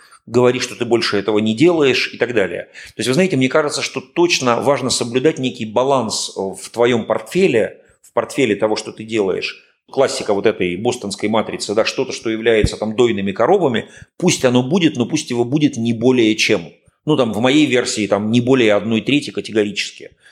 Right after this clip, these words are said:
Пусть там точно будут какие-то там новые продукты, которые ты сейчас осваиваешь,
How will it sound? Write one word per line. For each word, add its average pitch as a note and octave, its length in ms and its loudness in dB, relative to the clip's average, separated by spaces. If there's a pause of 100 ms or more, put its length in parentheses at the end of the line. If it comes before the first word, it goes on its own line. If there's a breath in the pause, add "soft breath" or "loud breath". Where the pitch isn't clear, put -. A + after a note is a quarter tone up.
(160 soft breath)
Пусть D#3+ 280 0
там C#3+ 180 0
точно D#3+ 360 2
будут B2 280 -4
какие-то B2 560 0
там A2 260 0
новые A#2 360 4
продукты, A#2 460 -4
которые G#2+ 360 -4
ты G2 100 -14
сейчас - 320 -4
осваиваешь, C#3+ 640 0